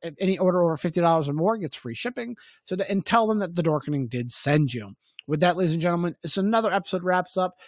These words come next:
Tune in tomorrow night for our live Saint Patrick's Day Spectacular.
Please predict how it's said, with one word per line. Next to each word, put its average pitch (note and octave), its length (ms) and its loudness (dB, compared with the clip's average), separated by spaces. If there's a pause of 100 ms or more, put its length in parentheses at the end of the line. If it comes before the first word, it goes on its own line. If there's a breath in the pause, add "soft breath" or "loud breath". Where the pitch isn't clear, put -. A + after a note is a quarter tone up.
(100 soft breath)
Tune C4+ 220 6
in A3+ 80 2
tomorrow F#3+ 400 2
night F#3 200 -2
for E3 200 2
our D#3+ 100 2
live E3 240 2
Saint E3+ 180 -8
Patrick's - 300 -6
Day C#3 100 -4
Spectacular. G3 800 -2